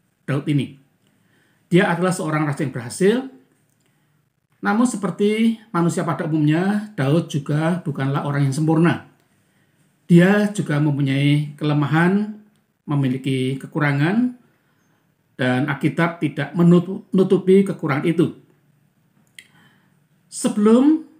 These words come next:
menjadi raja, Daud menikah dengan seorang perempuan yang bernama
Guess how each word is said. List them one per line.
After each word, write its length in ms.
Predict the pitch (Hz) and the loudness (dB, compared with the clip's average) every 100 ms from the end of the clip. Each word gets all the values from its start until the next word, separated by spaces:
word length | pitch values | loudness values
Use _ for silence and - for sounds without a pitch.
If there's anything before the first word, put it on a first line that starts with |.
| _ _ _ - - 214 | _ _ _ -20 -10 -2
menjadi 240 | 190 185 | 2 2
raja, 360 | 240 226 117 123 196 - - _ _ _ _ _ _ _ _ _ _ | 0 -2 -4 -4 -6 -8 -16 _ _ _ _ _ _ _ _ _ _
Daud 320 | 160 240 214 | 0 0 0
menikah 720 | 208 202 - 233 226 - _ | 0 0 0 0 0 -4 _
dengan 400 | - 160 165 170 | 0 2 2 2
seorang 320 | 170 175 175 | 0 -2 -4
perempuan 560 | 180 185 175 180 190 214 | -2 0 0 2 2 2
yang 160 | 156 143 | 2 0
bernama 720 | 135 135 135 139 151 165 | 0 0 0 0 0 -2